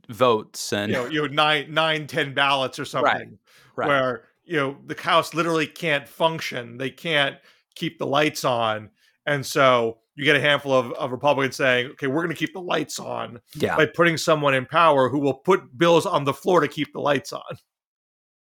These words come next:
Speaker 2: But yeah,
Speaker 1: Anyway,
Speaker 2: that
Speaker 1: the Republican Party has all these problems, and, you know, we're on-, we're, we're less than two years out obviously, from the twenty twenty-four presidential race. And so, I mean, th-,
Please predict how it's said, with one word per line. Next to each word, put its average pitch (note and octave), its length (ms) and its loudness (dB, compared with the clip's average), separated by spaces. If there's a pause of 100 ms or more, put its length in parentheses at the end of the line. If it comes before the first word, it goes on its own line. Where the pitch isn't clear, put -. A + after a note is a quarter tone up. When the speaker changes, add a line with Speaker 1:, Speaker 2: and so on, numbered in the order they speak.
(920)
Speaker 2:
But F#3+ 120 4
yeah, G3 80 6
Speaker 1:
Anyway, F#3 280 6
Speaker 2:
that A#2+ 80 -2
Speaker 1:
the C#3 80 -2
Republican F3+ 560 0
Party D3+ 460 2
has C3 260 -4
all E3+ 260 4
these D3 220 -6
problems, F#2+ 600 -2
and, A#2+ 220 -4 (540)
you E3+ 120 -2
know, D3+ 400 2
we're D3 260 0
on-, E3 280 -2
we're, D3 340 0
we're C#3 460 -2
less C#3+ 400 0
than F3 200 -2
two F#3+ 180 -6
years E3+ 300 0
out C#3 440 2 (400)
obviously, G#2+ 880 -2
from A2+ 480 2
the G#2+ 80 -2
twenty C3+ 320 0
twenty-four C#3 460 0
presidential C3+ 720 0
race. F#2+ 400 -8
And B2+ 100 -8
so, C#3 200 0
I B3 120 -4
mean, C#4+ 140 -4
th-, C4+ 140 -10